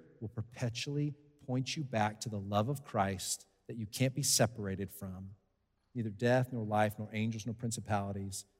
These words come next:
neither height, nor depth, nor anything else in all creation will be able to separate you from the love of God in Christ Jesus." A daily experience and expression of his love. For today, let me give you two things.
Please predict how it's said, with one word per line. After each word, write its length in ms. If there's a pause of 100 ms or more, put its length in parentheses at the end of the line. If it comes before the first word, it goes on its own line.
(200)
neither 160
height, 220
nor 100
depth, 300
nor 120
anything 280
else 200
in 40
all 120
creation 400
will 40
be 60
able 120
to 40
separate 720
you 220 (440)
from 120
the 80
love 260
of 140
God 240
in 80
Christ 340
Jesus." 500 (720)
A 60
daily 400
experience 400
and 80
expression 580 (300)
of 80
his 160
love. 240 (1120)
For 100
today, 220
let 100
me 80
give 140
you 80
two 200
things. 460